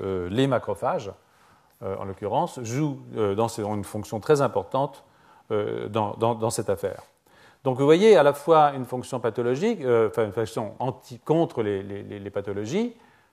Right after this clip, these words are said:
très ancienne, mais aussi une fonction, euh, normale sur laquelle, euh, je vais, euh, développer. Je reviendrai plus tard sur les fonctions, euh, de lutte contre, euh, les, les infections.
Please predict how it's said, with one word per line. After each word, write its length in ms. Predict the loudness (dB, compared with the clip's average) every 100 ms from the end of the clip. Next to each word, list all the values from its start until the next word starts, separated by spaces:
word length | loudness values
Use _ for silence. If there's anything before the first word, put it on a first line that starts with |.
| _
très 220 | 0 2 2
ancienne, 540 | -2 -2 -2 -2 -8 -12 _ _ _ _
mais 100 | -4
aussi 480 | -4 -4 -4 -2 -2
une 300 | -4 -6 -6
fonction, 640 | -6 -10 -10 -6 -4 -4 -2
euh, 200 | 0 2
normale 520 | 4 6 6 6 2 -8 -20 _
sur 140 | -4 -2
laquelle, 420 | 0 2 0 0
euh, 240 | -2 -4
je 140 | -2 -4
vais, 320 | -2 -4 -4
euh, 180 | -4 -6
développer. 520 | -6 -6 -2 0 -2
Je 120 | -2 -2
reviendrai 300 | 0 0 -2
plus 120 | 2
tard 200 | 4 4
sur 100 | 0
les 60 |
fonctions, 580 | -6 -8 -8 -8 -6 -6
euh, 100 | -6
de 120 | -6
lutte 360 | -4 -4 -6 -10
contre, 400 | -8 -8 -6 -2
euh, 800 | -2 -2 -2 -4 -4 -8 -8 -8
les, 240 | -6 -6 -6
les 200 | -8 -8
infections. 320 | -8 -10 -16